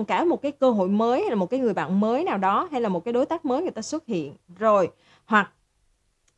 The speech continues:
bạn sẽ có những cái ý tưởng mới chăng, sẽ có những cái cơ hội mới chăng nó xuất hiện rồi. Và bạn lo, bạn lần vần đủ hết các kiểu.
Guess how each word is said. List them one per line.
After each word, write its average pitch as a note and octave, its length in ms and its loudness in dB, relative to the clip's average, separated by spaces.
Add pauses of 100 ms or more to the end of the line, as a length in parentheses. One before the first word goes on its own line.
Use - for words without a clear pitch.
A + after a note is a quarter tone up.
(140)
bạn F#3+ 180 2
sẽ A3+ 120 -2
có - 120 -2
những B3 200 0
cái - 100 -2
ý F4+ 260 0
tưởng A#3+ 360 2
mới D#4 280 2
chăng, C#4+ 320 -2
sẽ G#3 100 -4
có - 120 -4
những B3+ 140 -2
cái D4+ 100 -4
cơ C4+ 180 2
hội G#3 180 2
mới A3+ 180 2
chăng C#4 160 -6
nó D#4 80 -2
xuất G4+ 320 -2
hiện G3 220 4 (120)
rồi. G3 260 4 (240)
Và F#3+ 100 2
bạn F#3+ 200 2
lo, C4 320 6
bạn F3+ 180 -2
lần G3+ 380 2
vần F3+ 520 -2
đủ G#3+ 180 4
hết G4+ 180 2
các F#4+ 160 0
kiểu. G3+ 180 0